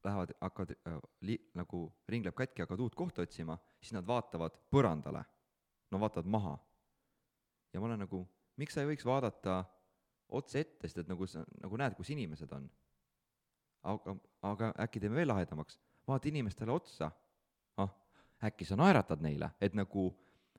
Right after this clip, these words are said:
tuua, vaata, see pilk nagu maast nagu sinna, nagu vaata seda maailma ja nagu, noh, vaata, mis sul, vaata, kes sul vastu vaatab. Et, äh, me tegime s-, tegime seda harjutust seal.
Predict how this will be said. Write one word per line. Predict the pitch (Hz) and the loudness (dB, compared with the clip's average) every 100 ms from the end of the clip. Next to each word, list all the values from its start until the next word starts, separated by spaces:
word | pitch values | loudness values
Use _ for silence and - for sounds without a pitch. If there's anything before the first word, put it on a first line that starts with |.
| _ | _
tuua, | - 151 160 107 | 4 6 8 6
vaata, | 87 - | 4 0
see | 87 90 | -4 2
pilk | 160 - | 2 2
nagu | 90 - | -2 2
maast | 104 139 104 - | 4 4 4 -2
nagu | 82 85 | -6 -6
sinna, | 110 104 | -6 -6
nagu | 85 85 82 - | -6 -8 -10 -2
vaata | 139 139 | -2 -2
seda | 82 82 | -6 -6
maailma | 98 151 92 76 | -2 -2 -2 -4
ja | 76 76 | -6 -8
nagu, | 73 - 78 76 - | -10 -10 -10 -10 -12
noh, | 87 - _ _ _ _ _ _ _ - | -12 -14 _ _ _ _ _ _ _ -6
vaata, | 113 95 | -6 -6
mis | 87 | -8
sul, | 82 65 | -10 -6
vaata, | 65 120 | -4 -4
kes | 80 - | -6 -2
sul | 113 | -2
vastu | 147 - | -2 -4
vaatab. | 76 - - - _ _ _ - | -6 -6 -14 -16 _ _ _ -8
Et, | 82 _ - | -8 _ -2
äh, | 85 - _ _ - | -2 -2 _ _ -2
me | 98 | 0
tegime | 101 90 85 | 0 0 -2
s-, | 85 - - - 80 | -4 -12 -12 -8 -4
tegime | 98 90 82 | -4 -4 -4
seda | 117 101 | 0 2
harjutust | 85 80 - - - | 2 0 -4 -12 -6
seal. | 76 76 | -4 -4